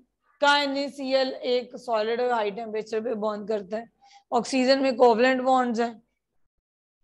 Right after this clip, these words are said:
और कहाँ एनएसीएल में आयनिक बॉन्ड है। बेटे सबसे वीक इंटरेक्शन होती है van der Waal, ठीक है। उसके बाद आती है आयन डाइपोल, तो छोड़ो, चलो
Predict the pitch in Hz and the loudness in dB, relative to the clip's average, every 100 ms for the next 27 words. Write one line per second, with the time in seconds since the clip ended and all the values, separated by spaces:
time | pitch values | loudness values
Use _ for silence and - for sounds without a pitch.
0 | _ 262 247 285 294 285 262 277 277 277 | _ 0 4 4 4 0 -2 -4 -6 -2
1 | 262 247 240 208 208 196 196 185 165 156 | -2 -2 -4 -6 -8 -4 -2 -2 -4 -10
2 | 180 _ _ _ _ _ _ _ _ _ | -16 _ _ _ _ _ _ _ _ _
3 | _ _ _ _ _ _ _ _ - 233 | _ _ _ _ _ _ _ _ -6 -4
4 | 370 339 311 - 330 320 254 277 269 403 | 0 2 2 0 0 2 2 0 0 -4
5 | 254 254 240 - 247 214 240 285 247 226 | -2 -2 -2 -4 -8 -6 -4 0 2 2
6 | 208 214 196 160 - _ _ _ _ _ | 0 0 0 -2 -8 _ _ _ _ _
7 | _ _ _ _ _ _ 254 311 403 - | _ _ _ _ _ _ -4 0 0 -2
8 | _ _ _ _ _ _ _ _ _ _ | _ _ _ _ _ _ _ _ _ _
9 | _ _ _ _ _ 320 - 349 302 277 | _ _ _ _ _ -14 -2 0 4 4
10 | 277 277 220 277 294 311 320 320 _ _ | 4 2 -2 -2 2 4 2 -2 _ _
11 | _ _ _ - 254 269 277 277 247 269 | _ _ _ -6 -2 0 0 0 0 -2
12 | 269 269 262 254 285 | -4 -2 -2 0 2